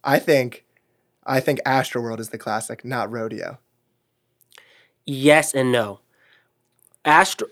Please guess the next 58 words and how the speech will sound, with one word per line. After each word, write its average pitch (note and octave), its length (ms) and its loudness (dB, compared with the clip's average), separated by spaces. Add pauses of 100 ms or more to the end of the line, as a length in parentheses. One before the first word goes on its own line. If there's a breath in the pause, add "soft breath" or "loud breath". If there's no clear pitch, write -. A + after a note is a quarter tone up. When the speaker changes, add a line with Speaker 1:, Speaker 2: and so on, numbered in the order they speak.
(140)
Speaker 2:
to D#3+ 140 0
me, G3+ 220 6
Rodeo D#3+ 400 8
is, C#3+ 220 2
when D#3 200 4
I, - 80 -6
okay, C#3 200 0
so C#3+ 440 6
Travis G#3 320 4
Scott D3 260 4
had C#3 180 4
a, C3 80 2
had B2+ 300 2
an A#2+ 140 -4
off C3 360 6
and B2+ 200 -4
on C#3 160 6
and B2+ 80 2
off B2+ 160 2
relationship B2+ 360 -2
with - 140 -2
him. C3+ 100 4
He's D3+ 100 4
one F#3 80 10
of F3 40 8
my C#3 80 6
favorite C#3 200 2
artists C3 180 4
of B2+ 40 2
all B2+ 100 6
time. C3 360 2 (380 loud breath)
But C3 260 6
in C#3 80 2
the C3 60 2
beginning, D3+ 400 4
when C#3+ 80 6
I C3+ 40 2
heard C3+ 120 2
Astroworld, C3 320 2
I - 20 -14 (100)
thought A#2+ 140 0
Astroworld A#2+ 140 -8
was A2+ 140 -4
better. A2 340 0 (320 loud breath)
Astroworld F3 340 4
even D3+ 180 2
had C3+ 220 0 (340)
bigger D#3 280 8
impact. B2+ 560 -2 (240 soft breath)
Why D#3 260 8
Astroworld E3 400 2
could D#3 80 0
have C#3+ 80 4
been C3 100 2
a C3 40 -2
potential C#3 400 -2
classic C#3 600 0
was B2 360 2